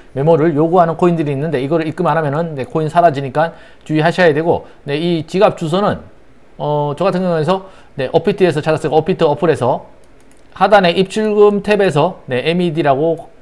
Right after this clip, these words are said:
돋보기에서 검색을 하면, 네, 이 메디블록이라는, 네, 코인이 나오죠.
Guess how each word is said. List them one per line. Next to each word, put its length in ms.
돋보기에서 400
검색을 300
하면, 200
네, 140
이 40
메디블록이라는, 840
네, 260
코인이 240
나오죠. 480